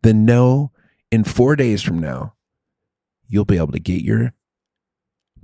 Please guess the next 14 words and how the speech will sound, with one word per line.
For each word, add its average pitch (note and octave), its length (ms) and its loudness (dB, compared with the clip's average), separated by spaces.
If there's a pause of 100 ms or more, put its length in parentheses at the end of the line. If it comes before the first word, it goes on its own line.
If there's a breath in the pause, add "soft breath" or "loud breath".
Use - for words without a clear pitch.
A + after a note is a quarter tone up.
(320)
fucking C#3+ 920 0 (2500)
super C#3 540 2
dry, A#2+ 760 0 (500)
very A#2 440 2
normal, G#2+ 840 2 (1040)
very A2 400 0
smooth A#2 1000 2
skinned G2+ 840 -2 (240)
fingers F#2 960 -2 (1040)
on F#2 140 2
a E2+ 100 0
fucking A#2+ 720 -2
"I'm G2+ 220 0
okay F2+ 640 -2